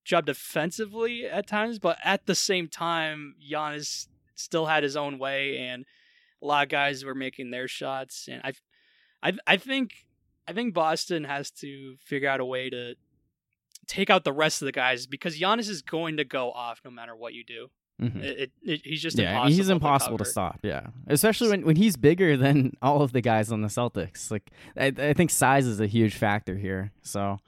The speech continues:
Speaker 1: Oh, yeah, definitely, 'cause the Celtics, they were taking so many three-pointers, and part of that was because they couldn't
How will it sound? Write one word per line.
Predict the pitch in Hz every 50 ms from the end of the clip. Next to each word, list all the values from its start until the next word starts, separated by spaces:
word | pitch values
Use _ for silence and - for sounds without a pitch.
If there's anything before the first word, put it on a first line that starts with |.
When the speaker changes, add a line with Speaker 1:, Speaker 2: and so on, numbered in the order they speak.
| _ _ - - - -
Speaker 1:
Oh, | 196 214 185
yeah, | 151 156 220 240 -
definitely, | - 143 151 - - - 135 127 123 123 123 127 120
'cause | - 175 147 131 123 - _ _ _ _ _ _ _ _ _ -
the | 156
Celtics, | 147 - 175 175 196 - - 143 131 -
they | 151 147
were | 156 160 156
taking | - 165 160 156 160 151
so | 143 - - 139 139
many | 143 143 139 139 135 135 131 123 120 _ _ _ _ _ -
three-pointers, | - 131 131 139 - - 160 160 170 175 175 156
and | 139 135
part | - - 156 175
of | 190
that | 185 165 143
was | 147 139
because | 139 143 - - 151 143 139 135 131 127 - _ _ 135
they | 131 139 135 131
couldn't | - - - - 156 156 151 147 143 139 139 139